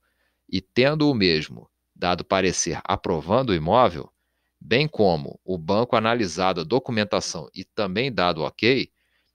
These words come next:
o banco, então, autoriza a emissão do contrato de compra e venda. Em alguns casos, ele pede o pagamento da guia do I T B I ou o pagam-, e também o pagamento do Laudem, se for o caso.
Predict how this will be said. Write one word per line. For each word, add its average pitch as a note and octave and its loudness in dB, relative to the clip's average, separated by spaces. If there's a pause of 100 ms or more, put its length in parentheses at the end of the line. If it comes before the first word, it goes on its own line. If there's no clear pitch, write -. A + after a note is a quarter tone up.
(140)
o F#3 -2
banco, A2+ 4
então, C3 2
autoriza C3 4
a A#2 2
emissão C3 -2
do C#3+ -8
contrato A2+ 0
de - -12
compra B2 -2
e - -2
venda. G#2+ 0 (760)
Em G2 -4
alguns F2 -2
casos, G#2+ 0
ele A2+ 2
pede G2 0 (400)
o F#2 -10
pagamento F#2 0
da F2+ 0
guia G2 0
do F2+ -6
I F2 -4
T E2+ -4
B F#2 -2
I A2 -2
ou B2 4
o D3+ 0
pagam-, B2+ 2
e F#2+ -2
também G#2 2
o A2 -2
pagamento G#2+ 2
do A2 0
Laudem, F#2+ 2
se - -2
for G#2+ 0
o A#2+ -2
caso. - -6